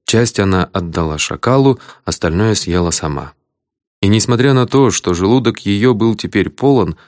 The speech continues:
радости не было. Однако ей нужно было двигаться дальше. Между берегом и лесом протянулась узкая полоса голой земли, удачное место для прогулки. Идти тут было легко.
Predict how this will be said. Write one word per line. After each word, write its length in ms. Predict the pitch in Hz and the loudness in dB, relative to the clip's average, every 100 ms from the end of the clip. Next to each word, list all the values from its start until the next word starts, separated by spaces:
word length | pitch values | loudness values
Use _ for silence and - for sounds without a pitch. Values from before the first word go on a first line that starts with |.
| _ _ _ | _ _ _
радости 920 | - 82 101 117 113 - - 110 107 - | -6 0 0 2 0 -2 -2 0 0 -4
не 260 | 82 78 78 | -6 -6 -6
было. 300 | 67 50 - _ _ _ _ - - | -6 -8 -12 _ _ _ _ -20 -6
Однако 380 | 95 104 135 143 | -2 0 2 2
ей 240 | 131 156 | 4 6
нужно 360 | 143 143 139 143 | 6 4 4 2
было 220 | 139 143 | 4 2
двигаться 420 | 120 139 139 139 | 2 0 2 0
дальше. 440 | 127 143 - - - _ _ - | 0 0 -2 -8 -14 _ _ -2
Между 240 | 101 98 107 | 0 2 2
берегом 460 | 120 131 120 120 | 4 4 2 0
и 180 | - 113 | 2 2
лесом 380 | 107 127 131 123 | 4 2 2 0
протянулась 540 | 120 113 120 131 120 - | 0 0 2 2 2 0
узкая 380 | 139 - 117 | -2 2 0
полоса 560 | 110 104 107 101 123 117 - _ | 2 0 0 0 0 -2 -8 _
голой 320 | 98 110 101 90 | 0 2 4 0
земли, 480 | 82 82 127 151 - _ | 0 0 2 0 -2 _
удачное 520 | 87 87 101 - 95 90 | -6 -2 -2 0 0 2
место 340 | 120 123 120 | 2 0 -2
для 160 | 104 101 | -2 0
прогулки. 580 | 107 101 87 - 73 - _ - | 0 0 0 -2 -10 -12 _ -4
Идти 540 | 90 - _ - 156 | -4 -4 _ 0 0
тут 260 | 156 131 113 | 2 0 0
было 280 | 98 117 110 | 0 2 2
легко. 480 | 98 - 80 82 | -2 -6 -10 -10